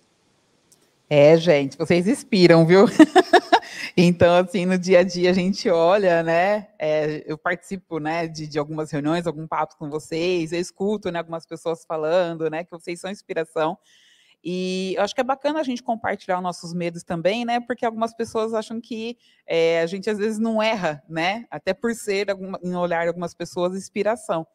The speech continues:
Então, obrigada por compartilharem es-, os medos de vocês também. E eu queria aproveitar aqui, Rê, que a gente tá num período, né, de pandemia, em casa, e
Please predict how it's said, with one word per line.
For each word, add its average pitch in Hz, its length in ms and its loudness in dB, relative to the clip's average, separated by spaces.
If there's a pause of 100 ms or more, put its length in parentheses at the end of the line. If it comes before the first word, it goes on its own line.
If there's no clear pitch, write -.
(300)
Então, 175 320 -2
obrigada 208 480 -4
por 233 140 -8
compartilharem 185 880 -4
es-, 170 160 -10
os 156 260 -8
medos 175 340 -6
de 170 80 -12
vocês 170 360 -10
também. 165 480 -6 (500)
E 214 540 -2
eu 220 80 2
queria 285 320 -6
aproveitar 254 640 -2
aqui, 254 380 -4
Rê, 202 360 0
que - 120 -8
a 202 60 -2
gente 233 180 -6
tá 240 80 -4
num 233 140 -8
período, 220 500 -4
né, 214 220 -2
de - 80 -16
pandemia, 180 680 -2
em 151 120 -6
casa, 160 960 -2 (180)
e 165 460 -10